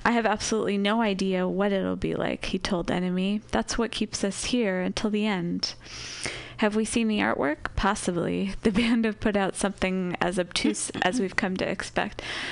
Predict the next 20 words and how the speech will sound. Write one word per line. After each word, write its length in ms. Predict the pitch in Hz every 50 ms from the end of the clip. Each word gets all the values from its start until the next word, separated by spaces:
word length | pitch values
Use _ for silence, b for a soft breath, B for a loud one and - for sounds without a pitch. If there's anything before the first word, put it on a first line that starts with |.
| B B
suggesting 680 | - - 202 196 196 190 185 196 - - - 190 190
an 220 | 180 180 180 185 -
organic 560 | - 185 180 - 180 190 190 196 196 202 -
feel. 500 | - - - 196 180 175 123 - - 190 - - -
That 240 | - 190 233 254 -
said, 400 | - - - - 185 190 202 214
when 180 | 214 208 202 196
asked 320 | 190 196 214 214 - -
how 120 | - 220 202
the 80 | 202
artwork 440 | 180 180 208 208 - 185 190 - -
was 140 | 180 185 -
coming 360 | - - 180 175 175 170 170
along, 460 | 165 - 165 170 175 185 214 214 208
the 100 | - 180
band's 440 | 202 - 180 185 190 190 196 202 -
long-term 540 | 180 185 185 190 202 - - 208 185 180 180
visual 340 | 175 185 202 214 196 180 185
collaborator, 720 | - - - 170 165 160 - - 170 175 175 180 185 190
Stanley 720 | - - - - 190 190 185 190 190 190 196 196 214 -